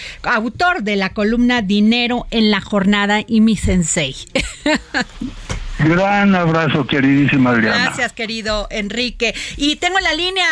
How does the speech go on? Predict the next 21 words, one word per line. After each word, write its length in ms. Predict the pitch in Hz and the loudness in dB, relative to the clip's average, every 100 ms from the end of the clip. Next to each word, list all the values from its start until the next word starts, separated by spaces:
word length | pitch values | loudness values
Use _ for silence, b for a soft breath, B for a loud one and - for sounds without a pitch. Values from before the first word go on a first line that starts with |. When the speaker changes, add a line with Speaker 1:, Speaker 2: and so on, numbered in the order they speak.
| 285 - | -2 -2
Speaker 1:
a 440 | 269 269 262 262 | 0 0 0 -2
Martí 480 | 233 254 247 330 339 | -4 -4 -4 -4 -6
Batres, 800 | 233 294 330 - 302 302 320 - - | -2 -2 -2 0 2 2 2 -8 -6
secretario 520 | 277 233 233 294 320 | -4 -2 0 2 2
de 120 | 302 | 2
Gobierno 520 | 247 254 302 330 320 | 2 2 0 0 0
de 120 | 285 254 | 0 0
la 120 | 226 | -2
Ciudad 360 | - 226 262 | -4 -2 0
de 80 | 277 | 2
México. 580 | 277 294 247 - 294 269 | 2 0 -4 0 0 2
Muchas 380 | 214 277 - 285 | 2 2 2 0
gracias 320 | 277 285 302 | 0 0 -2
por 160 | 269 247 | -4 0
tomarnos 400 | 240 262 277 285 | 2 2 4 4
la 220 | 277 240 | 2 2
llamada. 560 | 226 226 262 277 277 285 B B B - | 0 0 2 2 0 -4 B B B -4
Este, 680 | 233 233 214 - 226 220 226 | 2 2 2 0 2 2 2
secretario, 680 | 247 220 226 269 269 285 269 | 0 0 0 0 0 0 0
¿cómo 200 | 285 285 | 0 0
está? 220 | - | 0